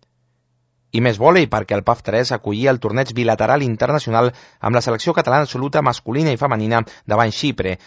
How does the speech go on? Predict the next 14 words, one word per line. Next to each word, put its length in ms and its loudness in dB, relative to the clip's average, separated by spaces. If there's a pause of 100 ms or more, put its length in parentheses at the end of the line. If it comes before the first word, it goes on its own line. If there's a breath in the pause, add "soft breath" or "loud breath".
(120)
Les 240 -2
santcuatenques, 720 0 (220 soft breath)
Mònica 340 -2
Martínez, 560 -4
Iris 320 -6
López 400 -2
i 80 -8
Nerea 320 0
Sánchez 400 -6
debutaven 560 0 (240 soft breath)
amb 160 2
el 80 2
combinat 400 -4
nacional. 400 -6